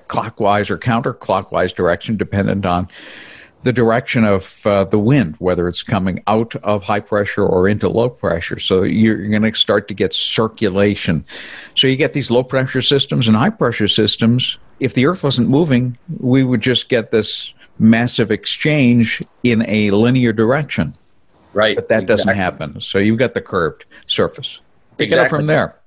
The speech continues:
Speaker 2: Right, right. And you also have, too, on top of that friction, you know, the Earth isn't a completely smooth surface. So you
Speaker 1: Mm.
Speaker 2: end up having, you know, wind typically is stronger over the ocean because there isn't much friction, right? It's relatively smooth compared to the land.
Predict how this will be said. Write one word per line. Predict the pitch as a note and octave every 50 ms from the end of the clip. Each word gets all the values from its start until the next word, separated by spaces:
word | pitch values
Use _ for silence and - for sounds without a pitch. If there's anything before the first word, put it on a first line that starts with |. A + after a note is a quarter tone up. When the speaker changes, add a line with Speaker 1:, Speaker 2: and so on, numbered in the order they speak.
| _ -
Speaker 2:
Right, | G#2 A2+ C3+ D3+ C3 G#2+
right. | A2+ C3 D3+ -
And | B2 A#2+ B2
you | B2+ C#3
also | D#3 F3+ - - A#2 G2+
have, | G#2 A2 G#2 G2+ G2
too, | - - E3+ C3 G#2+ F#2+ - - C3+ A#2+ B2 -
on | B2 A2
top | G#2+ C3+ C#3 C3+
of | A#2 F#2+ E2
that | F#2 F2+ -
friction, | _ - E3 F3+ - - - E2+ D#2 E2 F2+
you | G2 G2
know, | G2 F#2+
the | F2+ G2 G#2+
Earth | A#2+ A#2+ - -
isn't | A2 G2+ G2 G#2
a | G2+
completely | - - G#2 - - G#2+ G2+ - G2+ F#2+
smooth | - - - G2+ F#2 F2+ F2+
surface. | - - C#3 C#3+ - F2 D2 - - - _ _ _ - -
So | - - -
you | B2+ C3 A#2
Speaker 1:
Mm. | G#2+
Speaker 2:
end | G2 F#2+
up | F#2+ - - - G#2 G2+
having, | G2 G2 F#2 F#2+ F#2+ F#2+ G2 A2
you | G#2
know, | F2+ F2+ F2
wind | F#2 F#2 - G#2 G2+ G#2 G#2+ A2 A2+ A2+ A2 G#2+ -
typically | - D#3+ B2 G#2+ - G2+ - A2+ G#2+ G2 G2+
is | G2 -
stronger | - - A2 G2 G2 G#2 G2+ G#2 G2
over | G2 G2 G#2+
the | G#2 G2 F#2+
ocean | F2+ F2+ F2+ - - A2 A2
because | G#2 F#2+ F2+ - G#2+ G2 F#2+ F2+
there | F2 F2+ F#2+
isn't | G2 F#2 G#2 F#2+ F#2
much | F#2+ F#2 - -
friction, | - - A#2 - - - F2 D2
right? | C#2+ E2+ G#2
It's | G#2+ - -
relatively | F#2 F2+ G2 G#2 - - F#2+ F#2 G2
smooth | F2+ - - G#2 G2 F#2+ G2+ G2+ -
compared | - G2+ F#2+ G2 F#2+ F#2 E2+
to | F2
the | E2
land. | F#2 A2 B2+ A2+ F2+ F2 F#2+ F#2